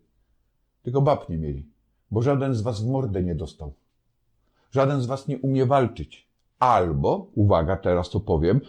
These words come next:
i to dobrze sobie zapamiętajcie, przegięło się na drugą stronę, bo zobaczyli, że można walczyć i że to pomaga w kontaktach i tak przegięli, że teraz agresor i testosteron uszami płynie.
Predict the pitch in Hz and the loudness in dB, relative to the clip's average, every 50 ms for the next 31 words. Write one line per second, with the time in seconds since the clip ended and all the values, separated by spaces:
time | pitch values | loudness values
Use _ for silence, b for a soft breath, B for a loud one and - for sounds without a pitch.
0 | B B - 110 - 123 120 123 104 110 120 123 113 123 120 - 127 113 117 107 | B B -4 0 2 4 2 2 4 4 2 2 2 0 -2 -2 -2 -2 0 0
1 | 117 113 120 117 110 107 95 101 92 87 82 - 117 123 143 B B B B B | -2 -2 -2 -2 -2 0 0 0 0 0 0 0 0 0 0 B B B B B
2 | B _ _ - - - 117 113 113 127 135 131 123 123 123 - 123 113 113 107 | B _ _ -12 -6 -4 -2 0 2 2 2 2 0 -2 -2 -4 -4 -4 -4 -2
3 | 113 113 131 156 165 147 123 104 92 90 - - - 107 107 98 95 92 82 80 | -2 -2 0 0 2 2 2 0 0 -2 -6 -8 -4 -2 -2 0 0 0 0 0
4 | 101 113 104 107 117 101 104 107 107 - - 170 170 139 104 95 90 85 101 95 | 0 0 0 0 0 0 0 -2 -4 -2 0 2 2 4 2 2 2 2 2 2
5 | 95 104 107 104 92 107 107 98 95 104 98 90 85 71 - - 120 156 - - | 4 4 4 2 2 2 0 2 2 4 4 2 2 0 -2 -2 -2 -2 -2 -6
6 | B B B B - 107 104 110 - - 107 104 110 127 123 120 117 110 98 76 | B B B B 0 2 2 2 2 0 -2 0 0 0 2 2 4 4 4 2
7 | 65 80 113 160 185 - _ _ - 127 107 101 107 98 90 - - 117 139 160 | 2 2 0 0 -2 -8 _ _ 2 2 2 4 2 0 -2 0 0 0 0 0
8 | b b b b b b - 101 - 147 139 - - - - - 123 120 110 120 | b b b b b b -10 -4 -2 -2 -2 -2 -6 -12 -4 0 0 2 4 4
9 | 127 127 123 123 104 127 117 117 - - - 110 107 98 117 127 127 127 - 120 | 4 4 2 2 0 0 0 -2 -2 -2 0 0 2 4 2 2 0 0 0 0
10 | 117 107 - 120 117 101 - 117 107 - - 113 - - - 117 113 123 - - | 0 4 6 6 6 6 4 2 -2 0 -4 -6 -4 0 0 2 2 2 2 0
11 | - - - 110 92 87 85 78 71 - - 80 73 67 65 65 | -2 -2 2 2 2 4 4 2 0 0 -2 -2 -2 -2 -2 -6